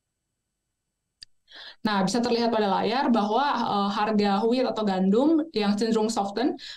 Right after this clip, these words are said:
mendorong improvement dari, eh, G P M atau margin laba kotor dari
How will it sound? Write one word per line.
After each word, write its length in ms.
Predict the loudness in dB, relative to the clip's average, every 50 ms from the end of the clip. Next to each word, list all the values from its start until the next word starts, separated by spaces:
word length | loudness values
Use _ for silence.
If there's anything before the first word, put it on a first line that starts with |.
| -8 -4
mendorong 400 | -2 0 2 2 4 2 2 2
improvement 400 | 2 0 0 2 2 2 2 2
dari, 400 | 2 2 0 0 0 0 0 -2
eh, 240 | -2 -2 0 0 2
G 240 | 2 2 2 2
P 80 | 2 0
M 160 | 0 0 0
atau 160 | 0 0 0
margin 320 | 0 0 2 2 2 2 2
laba 400 | 2 2 2 2 0 0 -2 0
kotor 400 | -2 -2 -2 0 0 2 2 2
dari 320 | 2 4 2 0 -2 -2